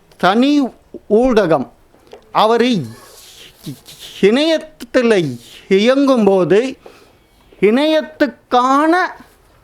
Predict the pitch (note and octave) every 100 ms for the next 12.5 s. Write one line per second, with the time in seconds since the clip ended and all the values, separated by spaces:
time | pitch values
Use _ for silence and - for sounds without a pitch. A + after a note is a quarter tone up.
0 | _ _ _ _ _ G#3 A3 G#3 F3+ _
1 | G#3+ C4 D4 C4 A3 G3 - C4+ A3 E3
2 | F#3 F#3 - _ C4+ C#4+ D4 A3 D3 -
3 | G3 - - C#3+ C#3+ _ - A3+ C#4+ -
4 | - - - - _ _ - G3 A3+ A3
5 | G#3 F#3+ A#3+ - - - _ _ F3+ G3
6 | - A#3 A#3 G#3+ B3 A#3+ - - F3+ D#3
7 | C#3 B2 - - - - - F3+ G#3+ D4+
8 | D4+ A#3+ G3 A3 C#4+ - _ _ - -
9 | - - - - A#3 A3+ C#4 D4 - D#4+
10 | D#4+ C#4+ D4+ D4 - - - _ _ _
11 | - G#3 C4+ C#4+ G#3 - _ - _ -
12 | A#3 A#3+ A3+ G#3